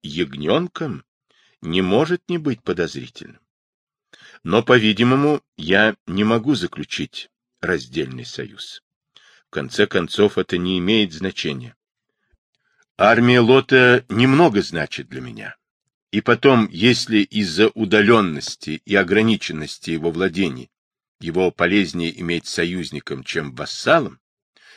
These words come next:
то и в качестве врага он не доставит мне особых хлопот. Заключай союз, Утер. Утер, с трудом сдерживая гнев,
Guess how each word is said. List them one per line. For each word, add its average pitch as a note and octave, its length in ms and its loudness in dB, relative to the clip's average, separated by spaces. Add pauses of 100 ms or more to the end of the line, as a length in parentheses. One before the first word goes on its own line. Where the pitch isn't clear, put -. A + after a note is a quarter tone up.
(200)
то A2 120 4
и A#2 120 4
в - 80 -10
качестве D#3 640 -2
врага D3+ 400 0
он D#2 260 -4
не F2 80 -4
доставит E2+ 720 -2
мне D#2+ 180 -6
особых D2 580 -10
хлопот. - 520 -18 (1300)
Заключай A2+ 680 2
союз, C#3 640 -2
Утер. - 440 -16 (1080)
Утер, B2 420 2
с - 120 -6
трудом G2+ 560 0
сдерживая E2 680 -2
гнев, D2 580 -4